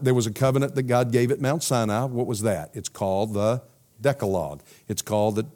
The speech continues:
Ten Commandments. It's the law. Uh, there is the, the law, the covenant that came from there, proceeding from Mount Sinai, bearing children who are to be slaves. She is Hagar. Mount Sinai is Hagar.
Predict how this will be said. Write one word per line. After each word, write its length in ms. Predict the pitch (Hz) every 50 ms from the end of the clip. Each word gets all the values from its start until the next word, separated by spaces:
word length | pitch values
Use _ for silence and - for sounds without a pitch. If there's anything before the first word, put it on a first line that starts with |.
| _ _ -
Ten 220 | - 127 113 107 104
Commandments. 720 | - 143 139 151 143 117 92 71 - - - - - - _ _ _
It's 120 | - - -
the 120 | - 123
law. 480 | 131 139 143 139 101 78 69 - - - _ _ _ _ _ _ _ _ _ _ _ _ _ _ _ _ _ _ _ _ _ _ _ _ - _ _ _ _ _ _ _ _ _ _ _ _ _ _ _ -
Uh, 240 | - 147 143 147 156 -
there 360 | 143 139 165 175 190 208 165 -
is 360 | - 165 170 170 147 - -
the, 420 | - 147 139 131 131 127 139 - -
the 160 | 143 135 143
law, 380 | 143 147 160 165 151 143 151 190
the 100 | 160 160
covenant 500 | 156 - - 180 185 165 170 170 202 -
that 120 | - 160 147
came 220 | - 160 160 165
from 180 | - 196 208 208
there, 200 | 165 139 139 147
proceeding 520 | 139 160 156 - - 160 160 165 165 170
from 160 | 156 143 156
Mount 240 | 156 156 160 185 151
Sinai, 640 | - - 151 139 131 123 117 107 104 110 127 147 147 135 143
bearing 380 | 139 113 147 143 175 220 226 180
children 540 | - - 240 233 214 165 135 143 147 160 - - - - - -
who 140 | - 143 160
are 60 | 170
to 40 | 165
be 140 | 156 175 190
slaves. 880 | 160 - - 220 240 247 254 247 233 170 107 90 85 - - - - - _ _ _ _ _ _ _ _ _ - _ _ _
She 260 | - - - 190 214
is 140 | 220 214 -
Hagar. 640 | - 240 247 254 214 170 165 131 104 80 - - - _ _ _ _ _ _ _ _ _ -
Mount 220 | 151 196 220 170
Sinai 500 | - 208 208 190 170 147 135 131 135 160
is 100 | 180 -
Hagar. 540 | - 226 233 202 151 123 92 73 - -